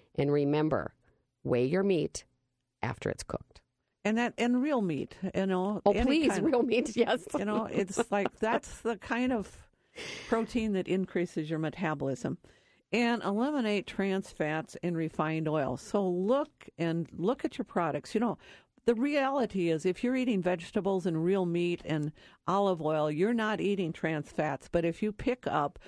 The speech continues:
Speaker 2: you know, even some of the protein bars have partially hydrogenated fat in it. They have trans fats.
Speaker 1: Right.
Speaker 2: So all, and crackers a lot of times have trans fats.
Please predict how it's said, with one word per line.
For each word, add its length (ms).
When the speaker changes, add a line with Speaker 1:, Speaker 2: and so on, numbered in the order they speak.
Speaker 2:
you 140
know, 140
even 360
some 220
of 60
the 80
protein 600
bars 380
have 480
partially 360
hydrogenated 840
fat 320
in 140
it. 160
They 280
have 600
trans 520
fats. 600
Speaker 1:
Right. 280
Speaker 2:
So 400
all, 400
and 140
crackers 800
a 60
lot 260
of 60
times 340
have 280
trans 400
fats. 340